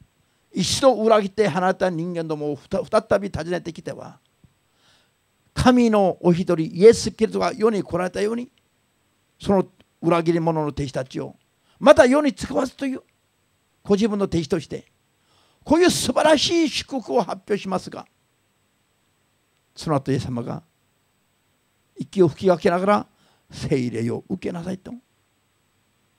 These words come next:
そう語って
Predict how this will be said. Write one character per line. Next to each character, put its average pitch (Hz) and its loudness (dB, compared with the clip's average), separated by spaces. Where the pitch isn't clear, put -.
そ 247 6
う 190 -8
語 170 -2
っ 131 -4
て 160 -2